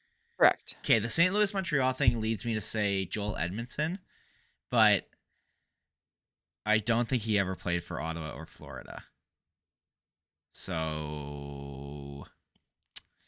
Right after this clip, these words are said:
Speaker 2: I don't know. <laughs> Um,
Speaker 1: You're taking the L on this one?
Speaker 2: Just, just, okay, well, uh, it's, uh, give me a second. Let me think. First,
Speaker 1: Okay,
Speaker 2: let me
Speaker 1: okay,
Speaker 2: just
Speaker 1: okay.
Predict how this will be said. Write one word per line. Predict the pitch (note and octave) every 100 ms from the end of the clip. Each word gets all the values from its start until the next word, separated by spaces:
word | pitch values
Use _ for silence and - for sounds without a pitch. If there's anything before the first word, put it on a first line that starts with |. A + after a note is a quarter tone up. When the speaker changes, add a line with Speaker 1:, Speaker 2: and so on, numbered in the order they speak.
| - - - - -
Speaker 2:
I | B1 D2+
don't | G#2
know. | E3+ A3+ G3 F3+ F3 E3+
<laughs> | - -
Um, | G#2+ G#2+ G#2+ A2 A2+ A2+ A2+ A2 _ - - _
Speaker 1:
You're | F#3+
taking | G#3+ A3 F#3
the | E3+
L | E3+
on | F3 F#3
this | G3+
one? | G3+ G#3+
Speaker 2:
Just, | C#3+ C#3+ C#3+
just, | F3 - - -
okay, | A2+ - G#2+
well, | F#2+ F#2
uh, | C#2 F#2+
it's, | F2 -
uh, | -
give | G2+ - C#3+
me | G#3+
a |
second. | - D#2+ - G2 G2
Let |
me | A#2+
think. | C#3+ - E2 -
First, | - A3+ C#4
Speaker 1:
Okay, | D4 C4+
Speaker 2:
let | C4+
me | B3
Speaker 1:
okay, |
Speaker 2:
just | G#3+ G#3+
Speaker 1:
okay. | G3+ F#3+